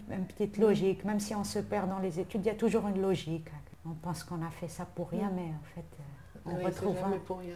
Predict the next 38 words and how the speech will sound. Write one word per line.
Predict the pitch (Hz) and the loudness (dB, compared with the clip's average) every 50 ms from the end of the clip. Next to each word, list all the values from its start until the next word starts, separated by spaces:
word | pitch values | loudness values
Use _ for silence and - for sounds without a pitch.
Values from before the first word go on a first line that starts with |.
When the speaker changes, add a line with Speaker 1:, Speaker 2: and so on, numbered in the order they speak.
| 147 | -4
Speaker 1:
Ouais, | 180 185 180 | -2 -2 -2
Speaker 2:
ouais. | 175 190 175 | -2 -4 -6
Speaker 1:
ouais. | 175 185 - 151 - - - 160 151 - - - - - | -6 -8 -8 -10 -14 -14 -14 -14 -12 -12 -14 -16 -10 -2
Speaker 2:
Et | - 208 190 | 0 0 2
là, | 185 196 254 | 2 0 0
tu | - - - | -2 -2 -2
envisages | 214 202 196 190 190 190 190 190 180 180 - | -2 -2 -2 -2 -2 -4 -4 -4 -6 -8 -12
de | - | -12
co-, | 190 - - - 165 170 180 | -12 -12 -12 -12 -12 -10 -8
de | 180 185 185 185 190 190 - | -8 -8 -6 -6 -8 -10 -8
continuer | - 196 185 - - 196 196 196 202 196 | -8 -10 -8 -4 -4 0 2 4 4 4
encore | 196 196 - 202 196 190 | 2 0 -2 -4 -4 -4
dans | 190 185 180 | -6 -6 -6
le, | 175 170 170 165 165 165 175 | -6 -6 -6 -6 -6 -6 2
dans | 190 208 214 | 2 4 6
l'écriture ? | 220 220 220 - - 233 220 - - 320 349 - | 6 4 4 2 -2 -4 -4 -2 -2 -2 0 0
Est-ce | - - | -2 -2
que | - - | -2 -4
tu, | 190 - - - 190 175 - - | -4 -4 -6 -10 -12 -12 -14 -8
tu | - | 0
Speaker 1:
Oui. | 190 208 226 269 | 4 6 6 6
Speaker 2:
t'y | 254 - | 6 4
remets ? | - 185 175 175 170 170 - - | 2 0 -2 -4 -6 -8 -6 -4
Speaker 1:
Ah, | 208 220 226 240 | -2 0 0 0
oui, | 233 226 | 0 -2
oui, | 220 214 202 | -2 -4 -4
oui. | 196 190 - - - | -6 -6 -8 -10 -10
Alors, | - 202 214 214 - - | -6 -6 -6 -6 -6 -6
euh, | 208 202 196 190 185 180 - - - - - - - - - - | -6 -6 -6 -6 -8 -10 -12 -16 -18 -20 -20 -20 -20 -20 -18 -16
j'aimerais, | - - 208 220 214 208 208 202 247 262 262 247 220 208 196 190 180 175 | -12 -8 -6 -2 0 0 2 4 4 4 4 4 2 0 -4 -6 -6 -6
ouais, | 208 226 - - - - - | -6 -6 -8 -8 -12 -12 -10
m'y | 190 196 196 | -8 -6 -4
remettre. | 175 196 190 175 170 165 160 160 - - - - | -4 -2 -2 -2 -4 -4 -6 -10 -14 -14 -12 -10
Pour | 170 156 185 | -8 -6 -4
l'instant, | 190 190 165 - - - 190 185 | -4 -4 -6 -6 -8 -8 -8 -8
c'est | - - 190 190 - | -8 -8 -10 -6 -4
pas | 196 | -4
encore | 190 180 165 - - - 165 | -4 -4 -4 -6 -8 -10 -10